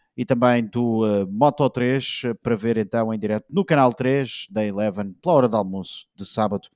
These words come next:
e também de domingo. Como sempre, já sabem, os podcasts da Eleven são para ouvir na Desportiva, estão sempre disponíveis nas habituais plataformas da distribuição de podcast.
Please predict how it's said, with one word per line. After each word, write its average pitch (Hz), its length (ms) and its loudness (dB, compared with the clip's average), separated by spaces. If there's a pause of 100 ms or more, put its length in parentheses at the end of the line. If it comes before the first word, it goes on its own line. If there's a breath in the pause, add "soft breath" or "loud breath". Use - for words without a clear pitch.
(320)
e 107 80 -8
também 98 540 -4
de 90 460 -6
domingo. 82 340 -14
Como 180 160 -4
sempre, - 340 -2 (400 soft breath)
já 143 160 -4
sabem, 127 320 0
os 104 80 -6
podcasts - 540 -6
da 120 100 0
Eleven 110 380 -2
são 120 180 -8
para 113 120 -4
ouvir 104 280 -4
na 110 220 -4
Desportiva, 175 800 -4
estão 92 280 -10
sempre - 380 -12
disponíveis 92 640 -8
nas 92 540 -12
habituais 110 480 -2
plataformas 101 680 -10 (680 soft breath)
da 101 200 -4
distribuição 101 560 -6
de - 80 -20
podcast. 160 600 -4